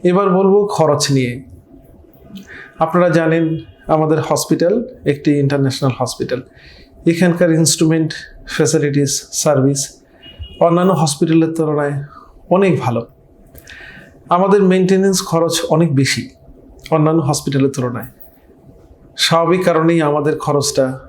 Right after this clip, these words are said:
বেশি হয়ে যায়। তারপরেও আমি বলবো যে আমাদের প্রতিবেশী দেশ বা থাইল্যান্ড, সিঙ্গাপুর,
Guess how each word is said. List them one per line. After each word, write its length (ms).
বেশি 300
হয়ে 200
যায়। 200
তারপরেও 440
আমি 220
বলবো 560
যে 560
আমাদের 280
প্রতিবেশী 500
দেশ 360
বা 480
থাইল্যান্ড, 420
সিঙ্গাপুর, 540